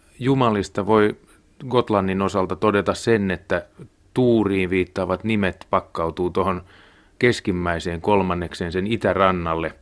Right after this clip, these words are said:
ää, sinne Tursburgenin ympärille, jossa kerrotaan Tuurin itsensä joskus luolassa asuneen. Myöskin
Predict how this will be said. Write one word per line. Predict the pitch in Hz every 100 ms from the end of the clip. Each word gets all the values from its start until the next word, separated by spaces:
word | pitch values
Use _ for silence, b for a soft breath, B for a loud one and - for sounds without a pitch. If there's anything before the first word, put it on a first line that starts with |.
| b b b b
ää, | 95 90 90
sinne | 92 92 -
Tursburgenin | 117 107 98 - 92 104 92 90 87 85 82 -
ympärille, | 110 104 87 87 87 87
jossa | 85 85 98 82 b b b
kerrotaan | - 92 90 80 85 80
Tuurin | 110 98 90 85 87
itsensä | 90 - 85 90
joskus | 82 87 - 87
luolassa | 98 90 80 - 87 92
asuneen. | 87 80 76 71 - B B B B B B _
Myöskin | - 123 117 104 107 104